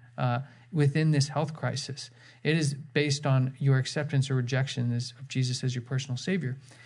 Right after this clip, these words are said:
And so that is what we want to advocate. When you're out and you do see protests going on, if you do feel compelled to join, join because you want to talk to the individuals in there about Jesus Christ.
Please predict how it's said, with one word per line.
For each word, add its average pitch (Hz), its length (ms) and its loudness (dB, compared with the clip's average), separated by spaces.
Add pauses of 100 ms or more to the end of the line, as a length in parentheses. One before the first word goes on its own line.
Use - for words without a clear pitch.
(140)
And 139 100 2
so 139 140 2
that 147 340 2
is 147 160 2
what 143 260 4
we 151 140 4
want 135 260 6
to 131 120 -2
advocate. 139 600 0 (240)
When 143 180 6
you're 139 220 4
out 170 280 2
and 143 160 4
you 147 100 -2
do 156 200 2
see 202 200 -2
protests 143 520 0
going 135 320 2
on, 127 200 2
if 127 180 -4
you 156 100 2
do 160 300 4
feel 180 200 -2
compelled 147 400 0
to 143 60 -2
join, 147 340 2 (220)
join 208 300 4
because 185 320 2
you 175 80 4
want 190 180 2
to - 160 -2
talk 202 220 0
to - 80 -4
the 170 140 -2
individuals 170 580 0
in 156 80 0
there 160 100 2
about 139 260 0
Jesus 139 360 0
Christ. - 480 -6